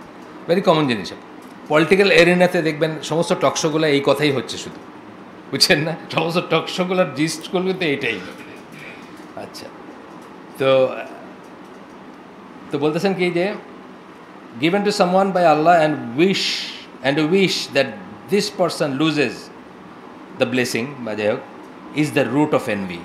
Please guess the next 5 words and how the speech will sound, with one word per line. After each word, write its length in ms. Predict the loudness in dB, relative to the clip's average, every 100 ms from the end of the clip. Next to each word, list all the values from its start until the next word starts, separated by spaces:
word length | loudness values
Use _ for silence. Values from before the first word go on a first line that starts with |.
| -12
এটা 220 | -12 -6 -6
হচ্ছে 480 | -6 -6 -4 -4 -8 -16 -8
হিংসার 440 | -6 -4 0 0 0 -8 -18 -20 -20 -20 -20 -18 -12
একেবারে, 580 | -8 -2 -2 -2 -4 -8
আহ, 560 | -12 -12 -10 -10 -10